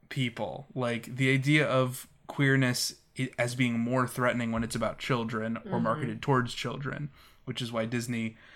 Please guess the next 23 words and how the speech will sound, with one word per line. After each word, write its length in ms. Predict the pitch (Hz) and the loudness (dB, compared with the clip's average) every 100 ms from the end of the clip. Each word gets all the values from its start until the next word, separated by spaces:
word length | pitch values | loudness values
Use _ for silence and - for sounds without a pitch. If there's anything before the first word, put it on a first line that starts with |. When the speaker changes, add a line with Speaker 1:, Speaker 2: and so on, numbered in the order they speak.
| - - | -20 -10
Speaker 1:
has 140 | 127 | -4
gotten 200 | 117 120 | 0 2
away 160 | 117 117 | 2 0
with 200 | 117 113 | -2 -2
more 680 | 123 131 143 139 123 123 - - - _ _ | 0 4 6 8 6 4 -2 -20 -20 _ _
in 120 | 127 117 | -4 0
their 300 | 113 110 117 - 143 - | 0 -2 -4 -10 -10 -10
adult-centric 960 | 127 143 135 175 - - - 113 120 113 | -2 2 2 0 -10 -6 -2 -2 -2 -4
media 460 | 120 113 113 110 110 | -2 -2 -2 -2 -4
than, 200 | 117 113 - 139 | -6 -10 -10 -8
than 140 | 131 120 | -4 -4
they 100 | 113 | -4
have 460 | 123 113 110 - - | -4 -4 -6 -10 -10
in 400 | 120 107 104 117 - - _ _ - | -8 -8 -8 -10 -12 -20 _ _ -16
ch-, 340 | - - - - | -10 -8 -4 2
children-centric 600 | 143 120 117 113 113 117 | 2 2 0 -4 -6 -6
media. 200 | 123 - | -6 -6
Very 240 | 143 170 170 | 4 8 8
slightly 380 | - 131 104 107 | 6 2 0 -6
more, 260 | 101 117 139 | -6 -8 -2
but 260 | 123 117 - _ - | -2 -2 -10 _ -18
s-, 120 | - - 117 107 104 92 135 | -16 -14 -14 -14 -14 -14 -2
more. 400 | 139 131 98 104 | 2 2 0 -4